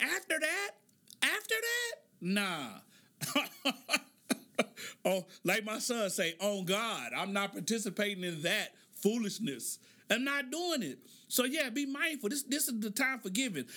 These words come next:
I get it. Some of y'all got the, I got some kids. So Tootsie Rolls is my go hard. I love Tootsie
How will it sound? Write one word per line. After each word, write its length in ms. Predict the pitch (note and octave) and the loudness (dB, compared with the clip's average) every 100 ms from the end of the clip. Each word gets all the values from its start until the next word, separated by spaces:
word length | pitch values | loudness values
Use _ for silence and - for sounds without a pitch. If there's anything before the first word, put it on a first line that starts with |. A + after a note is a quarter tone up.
| - | 0
I 80 | A3 | 0
get 180 | A3+ C4+ | 2 0
it. 60 | |
Some 220 | B3+ C4+ C4 | 2 2 0
of 60 | |
y'all 180 | C4 B3 | 0 0
got 240 | B3 B3+ | -2 -2
the, 220 | A3 D#3 - - - | -2 -2 -6 -16 -2
I 100 | - | 0
got 160 | C#4 C#4 | 2 0
some 140 | B3+ | -2
kids. 220 | A#3 A3 A3 | -2 0 2
So 160 | G#3+ | 2
Tootsie 360 | G#3 C#4 C4+ G#3 | 2 2 2 0
Rolls 340 | G3 C#3+ A#2 | 0 0 -2
is 80 | B2 | 0
my 160 | F3+ F#3 | 0 2
go 240 | F#3 E3 | 0 0
hard. 320 | D3 A#2 F#2+ - - - | -2 -4 -6 -14 -20 -8
I 140 | D3+ F#3+ | -2 0
love 640 | F3+ F#3+ G#3 A3+ A#3 A#3 - _ - | 2 2 2 0 -2 -4 -14 _ 2
Tootsie 580 | A#3+ A#3+ - C#4 A3+ | 4 2 0 0 -2